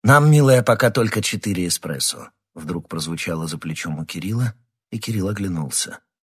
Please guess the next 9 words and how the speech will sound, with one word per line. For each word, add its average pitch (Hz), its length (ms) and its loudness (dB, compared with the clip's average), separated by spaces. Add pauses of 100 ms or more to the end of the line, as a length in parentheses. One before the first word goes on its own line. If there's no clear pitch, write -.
(360)
Моложавый 101 560 4
джентльмен 92 560 -2
со - 160 -2
стаканом 123 480 0
фреша 123 600 0
уверенно 104 720 -2
отодвинул 80 680 -8
четвёртый 80 680 -10
стул. - 380 -10